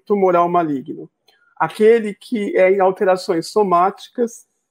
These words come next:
que são mutações que ocorrem dentro das células daquele tecido. E as mutações que a gente chama de germinativas, que são alterações que a gente já recebe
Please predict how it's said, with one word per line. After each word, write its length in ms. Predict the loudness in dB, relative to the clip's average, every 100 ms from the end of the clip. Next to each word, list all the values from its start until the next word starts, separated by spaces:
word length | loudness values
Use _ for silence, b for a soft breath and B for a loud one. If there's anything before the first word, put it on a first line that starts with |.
| _
que 140 | -8 -4
são 240 | 0 0
mutações 840 | 0 -4 -2 -4 -4 -2 0 0
que 140 | -2 -2
ocorrem 600 | -2 2 2 2 0 0
dentro 300 | 2 0 -2
das 220 | -4 -4
células 680 | -2 0 0 -4 -6 -10 -6
daquele 440 | -4 -4 -2 -4
tecido. 600 | -2 -4 -4 -10 -8 -12 _ _ _ _ _ _ -2
E 100 | 2
as 160 | 2 2
mutações 760 | -2 -2 -6 -2 0 0 0
que 100 | -2
a 40 |
gente 180 | -2 -2
chama 220 | 0 -2
de 160 | -2 -2
germinativas, 1160 | 0 2 0 -2 -2 -2 -4 -4 -4 -8 -12 _ _ _ _
que 100 | -8
são 260 | -2 0 2
alterações 800 | 2 2 0 0 0 0 0 2
que 100 | 2
a 60 |
gente 400 | 4 0 0 -2
já 200 | 0 2
recebe 720 | 0 -2 0 2 4 2 -4